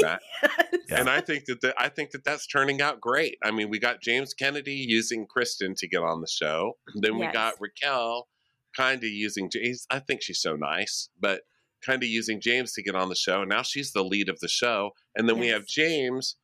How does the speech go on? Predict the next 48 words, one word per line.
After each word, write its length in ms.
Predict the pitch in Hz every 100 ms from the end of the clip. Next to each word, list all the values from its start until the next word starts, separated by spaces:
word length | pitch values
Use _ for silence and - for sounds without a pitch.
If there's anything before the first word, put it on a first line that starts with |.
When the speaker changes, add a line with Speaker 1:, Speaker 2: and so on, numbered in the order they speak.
| _ _ _
Speaker 1:
who 100 | -
used 300 | 139 123 113
someone 260 | - 113 110
to 40 | 107
get 160 | 110
on 140 | 107 104
the 60 |
show, 360 | - 110 104 110
now 260 | 110 135 139
having 300 | 131 120 117
someone 360 | - 120 117 104
using 300 | 107 101 101
him 240 | 131 170
to 60 | 143
get 180 | 98 92
on 160 | 87 87
the 80 |
show. 480 | 82 - 78 87 117 208
Speaker 2:
Amazing. 300 | 214 214 240
Speaker 1:
And 80 | 190
I 80 | 208
think 180 | 233 226
she's 240 | 277 277
great. 520 | - 196 262 302 - -
I 80 | 143
think 180 | 180 175
she 160 | 190
fits 240 | 180 190 196
in 80 |
Speaker 2:
Yeah. 40 | 190
Speaker 1:
perfect. 320 | 190 214 196
She 160 | - 160
showed 260 | - 165 165
up 120 | 165
for 140 | 156
her 160 | 147 147
first 260 | - 156 -
diary 380 | 139 147 147 143
room 240 | 120 127
session 440 | 120 123 120 139 139
in 100 | 123
lingerie. 680 | 131 156 143 98 78 73 87 _ _ -
I 20 | 113
was 100 | 131
like, 140 | 135
Speaker 3:
<laughs> 0 |
Yeah. 200 | 117 110 - -
Speaker 1:
"That's 140 | 123